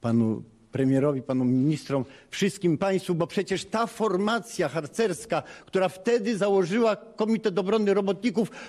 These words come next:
później, później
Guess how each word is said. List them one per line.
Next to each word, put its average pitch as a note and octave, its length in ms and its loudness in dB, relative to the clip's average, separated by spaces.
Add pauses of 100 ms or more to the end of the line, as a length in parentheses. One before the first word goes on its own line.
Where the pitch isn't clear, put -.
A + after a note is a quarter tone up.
(120)
później, D#3 640 2 (2250)
później B2+ 540 -2